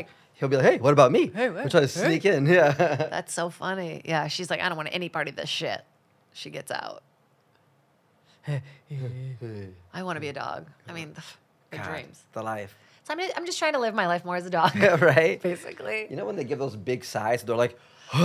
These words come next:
Speaker 1: Yeah.
Speaker 2: It's like, "Yo, you don't gotta pay rent here, <laughs>
Speaker 1: Yeah, dude, you don't do
Speaker 2: man."
Speaker 1: shit. Actually, I pick up your shit
Speaker 2: Yeah,
Speaker 1: every day.
Speaker 2: quite literally.
Speaker 1: But the love.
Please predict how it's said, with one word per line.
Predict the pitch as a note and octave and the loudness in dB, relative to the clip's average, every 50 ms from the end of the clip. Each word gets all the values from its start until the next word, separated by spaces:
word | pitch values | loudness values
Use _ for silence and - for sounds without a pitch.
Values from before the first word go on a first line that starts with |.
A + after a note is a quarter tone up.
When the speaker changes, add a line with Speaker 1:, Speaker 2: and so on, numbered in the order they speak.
| E3+ D3+ C3+ A#2 G#2+ G2 F#2+ - - _ - | 4 4 2 0 -2 -6 -8 -12 -14 _ -2
Speaker 1:
Yeah. | F#3 F#3+ F3 D#3 - - | 2 4 4 4 4 2
Speaker 2:
It's | - C#3 D3+ | -2 -4 -4
like, | F3+ F#3 E3+ | -4 -4 -4
"Yo, | E3 C#3+ C#3+ D#3 F3 G#3 A3+ A#3+ F#3 F#3+ E3 | -4 -2 0 6 8 10 10 10 8 6 4
you | E3 G3 | 2 0
don't | B3+ D4+ | -2 -2
gotta | C4 A3 A3 E3+ | -2 -2 -2 -2
pay | - D3+ C#3+ D3 | -2 -2 -2 0
rent | D3 E3 A#3+ C#4+ | 0 -2 -2 0
here, | A3+ E3 D#3+ D3+ C#3+ C3+ - | 4 4 4 4 4 0 0
<laughs> | - | 4
Speaker 1:
Yeah, | E3 F3+ G#3+ C#4+ B3 G#3 F#3+ G#3 G3+ | 6 8 10 10 10 8 8 6 4
dude, | G#3 G3 | 4 6
you | A#3 | 6
don't | C#4 D4+ - | 6 6 6
do | - - | 4 4
Speaker 2:
man." | - E3+ | 2 2
Speaker 1:
shit. | - A3+ G3 - G#3 B3 C#4+ - - - | 4 2 2 2 4 4 4 4 4 4
Actually, | A3 C4+ - - B3+ G3+ - | 4 4 4 0 -2 2 4
I | G3 B3+ | 4 4
pick | - - - B3 C#4 - | 4 0 -4 -6 -2 -2
up | G#4 - - | -2 -4 -2
your | F3 E3 D3 | -4 -4 -2
shit | C#3+ - - D#3+ C#3 - - - | -2 -2 0 0 0 -2 -2 2
Speaker 2:
Yeah, | E3+ F3+ | 6 6
Speaker 1:
every | G3 G3+ F#3 A#3+ A#3 | 8 8 8 6 6
day. | G3+ G#3 A#3+ C4+ G#3+ | 6 6 6 8 8
Speaker 2:
quite | F#3 F#3+ G3 G3 D#3 | 6 6 4 4 2
literally. | E3 F3+ A3 A#3 G#3+ E3+ C3+ B2+ B2 A#2+ A#2 | 0 0 0 0 0 0 -2 -2 -4 -4 -4
Speaker 1:
But | A#2 - | -4 -2
the | - A3+ | 0 -2
love. | A3 G#3+ G#3+ G#3 G3+ G3 G3 F#3+ F#3 F#3 F#3 F3+ F3+ F3 E3+ | 0 0 -2 -2 -2 -2 -4 -6 -8 -8 -10 -10 -12 -14 -14